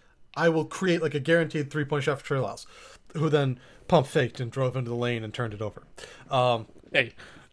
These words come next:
Speaker 2: this is no Trey Lyles hate. <laughs>
Speaker 1: uh, but, like, rookies aren't supposed to do that.
Speaker 2: Mm-hmm.
Speaker 1: Uh, <laughs> like, he's making reads in pick and roll where, like,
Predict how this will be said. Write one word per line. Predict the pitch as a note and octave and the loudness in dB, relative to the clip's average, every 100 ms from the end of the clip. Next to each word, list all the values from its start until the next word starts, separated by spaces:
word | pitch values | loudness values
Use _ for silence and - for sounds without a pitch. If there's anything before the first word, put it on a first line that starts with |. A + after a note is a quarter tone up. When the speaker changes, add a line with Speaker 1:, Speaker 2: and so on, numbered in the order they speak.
| - | -6
Speaker 2:
this | D3 C#3 | -2 -2
is | B2 | 0
no | C#3 C#3 | 4 6
Trey | D#3 | 8
Lyles | C3 A#2+ A2+ | 10 8 6
hate. | G#2 - - | -2 -6 -6
<laughs> | - | 2
Speaker 1:
uh, | D#3+ D3 C3 B2 - - - B2+ | 6 6 4 0 -8 -20 -20 -8
but, | G3+ F3 | -2 4
like, | F3 D#3+ - _ - - _ _ D#3+ C#3+ - _ _ - - | 4 4 -4 _ -20 -20 _ _ -18 -18 -20 _ _ -20 -14
rookies | F#3+ C#3+ E3+ A#3 C4+ A#3 | -8 -2 0 0 -2 -2
aren't | F3 G#3 | 0 0
supposed | - - F3 - | -2 -2 -2 -2
to | C3+ | -6
do | - C#3 C3 | -4 -2 -2
that. | A#2 - - - _ _ - _ _ _ - | -6 -12 -20 -20 _ _ -20 _ _ _ -6
Speaker 2:
Mm-hmm. | A2 G#2 G#2+ - | -4 -2 -4 -6
Speaker 1:
Uh, | - - E3+ - - | -16 -8 -6 -6 -16
<laughs> | - - - | -20 -20 -2
like, | G3 G3+ - - | 0 0 -8 -20
he's | - B3 A#3 | 2 2 4
making | B3+ A#3+ A#3+ G3+ F#3+ E3+ | 2 2 2 0 -4 -4
reads | D#3 G#3+ A3+ A3 | 0 2 2 0
in | G3 | -2
pick | F3 G#3 | 0 -2
and | F3+ | 4
roll | F3 | 4
where, | D#3+ D#3 | 6 6
like, | D3 - | 4 0